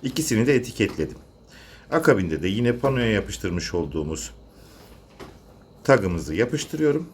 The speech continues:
ve gönderiyorum. Bu şekilde yoruma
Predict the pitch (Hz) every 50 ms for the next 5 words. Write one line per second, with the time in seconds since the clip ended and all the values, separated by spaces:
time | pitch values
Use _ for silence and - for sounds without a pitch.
0 | - - - - - - - - - - - - 131 139 120 117 98 87 78 80
1 | 71 67 64 57 - - - - - - - - - - - - - - _ _
2 | - - - - - - - - - - - - - - - - - - - -
3 | - - - - - - - - - - - - - - - - - - - -
4 | - _ - - - _ - _ - - - - - - - - - - - -
5 | - - - - _ - - - - - - - - - - - - - - -
6 | - - - - - - - 107 123 143 139 - 110 80 - - 82 80 92 113
7 | - - - - - - - - 120 139 131 110 98 87 104 123